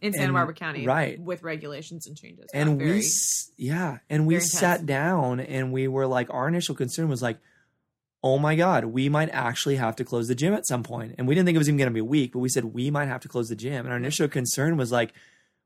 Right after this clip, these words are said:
Speaker 2: "Well, wait, what are our members gonna do? Like,
Speaker 1: Where are
Speaker 2: what
Speaker 1: they
Speaker 2: are we
Speaker 1: gonna work out? What
Speaker 2: yeah,
Speaker 1: are they gonna
Speaker 2: what
Speaker 1: do?"
Speaker 2: are, what are we gonna do if we have to close with our members? Um, and I think it was almost a secondary thought, which is kind of, it was like,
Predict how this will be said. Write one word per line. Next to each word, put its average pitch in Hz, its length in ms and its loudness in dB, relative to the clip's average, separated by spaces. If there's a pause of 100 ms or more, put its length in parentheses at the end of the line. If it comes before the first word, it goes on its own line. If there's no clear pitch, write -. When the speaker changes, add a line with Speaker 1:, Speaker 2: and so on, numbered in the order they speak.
(120)
Speaker 2:
"Well, 139 160 0
wait, 139 260 4
what 123 300 0
are 208 120 6
our 175 80 6
members 151 320 2
gonna 123 180 -2
do? 131 300 0
Like, 123 140 -2
Speaker 1:
Where 240 160 4
are - 40 6
Speaker 2:
what - 80 6
Speaker 1:
they - 60 6
Speaker 2:
are - 40 4
we - 80 4
Speaker 1:
gonna - 100 2
work 269 160 0
out? 285 260 2
What - 100 4
Speaker 2:
yeah, - 40 8
Speaker 1:
are - 40 8
they - 80 4
gonna - 120 2
Speaker 2:
what 311 100 8
Speaker 1:
do?" 381 100 6
Speaker 2:
are, - 120 4
what 135 300 4
are 208 100 8
we 190 140 0
gonna 175 180 2
do 170 180 4
if 180 140 0
we 139 80 -2
have 139 120 -6
to 127 100 -10
close 185 360 -2
with 127 200 -6
our 135 80 -8
members? 185 540 -8 (480)
Um, 131 580 4 (260)
and 135 120 0
I 135 40 2
think 175 200 0
it 160 60 4
was 151 140 4
almost 151 280 0
a 165 40 -4
secondary 139 600 0
thought, 123 260 -2
which 123 120 -4
is 127 60 -14
kind 127 160 -2
of, 123 80 -2
it 143 40 0
was 127 120 -2
like, 123 180 -2